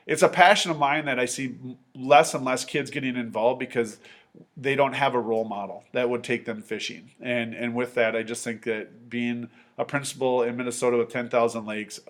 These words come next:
part of our goal is to teach kids how to swim in Minnesota.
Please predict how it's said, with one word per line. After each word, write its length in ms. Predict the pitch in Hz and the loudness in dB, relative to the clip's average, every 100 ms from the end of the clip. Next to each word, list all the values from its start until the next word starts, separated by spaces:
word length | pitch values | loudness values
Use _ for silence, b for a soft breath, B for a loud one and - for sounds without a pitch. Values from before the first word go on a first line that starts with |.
| - | -10
part 220 | - 143 | 2 4
of 80 | 135 | 4
our 120 | 120 | 2
goal 220 | 117 120 117 | 4 6 4
is 80 | 113 | 4
to 100 | 123 | -6
teach 260 | 135 131 | -6 -6
kids 160 | 139 127 | -6 2
how 140 | 127 | 2
to 80 | 113 | 2
swim 320 | - 131 127 | -2 -6 -6
in 80 | 135 | -6
Minnesota. 640 | 135 139 - 131 135 135 | -6 -6 -2 -2 0 -4